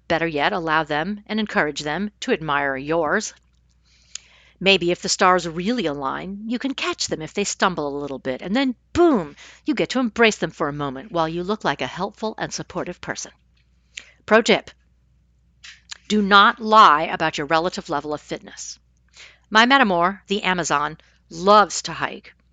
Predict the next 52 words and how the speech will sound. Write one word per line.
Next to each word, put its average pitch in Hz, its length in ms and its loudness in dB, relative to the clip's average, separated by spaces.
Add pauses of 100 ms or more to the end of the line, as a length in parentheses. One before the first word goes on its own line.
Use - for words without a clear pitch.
(420)
and 208 140 0
she 226 160 4
easily 240 540 4
and 165 140 0
rapidly 185 460 6
disposes 165 520 -2
of 139 120 -6
guys 147 340 0
who 165 100 -8
claim 208 340 0
they 151 120 -2
like 156 260 -2
to 151 80 -4
hike 151 360 -2
but 240 180 2
are 269 100 2
lying 285 360 0
about 147 280 0
it, 202 120 -4 (380)
because 233 420 0
by 208 220 0
mile 202 280 2
three, 220 520 -2
they're 277 120 -4
falling 160 320 0
to - 100 -10
pieces. - 480 -8 (1700)
If 233 140 0
you 294 220 6
are 226 160 8
a 208 60 4
sauntering 226 640 2
sort 180 200 0
of 165 80 -2
hiker, 165 500 -4
just - 200 -2
be 214 140 0
honest 160 340 -4
about 165 280 -2
it 190 120 -8
and 226 100 -6
don't 233 180 0
try 202 140 -4
to 185 80 -6
pretend 160 380 -4
you're 147 100 -4
a 151 60 -6
twenty 160 260 -6
mile 151 240 -4
a 156 60 -6
day 147 200 -6
guy. 156 300 -2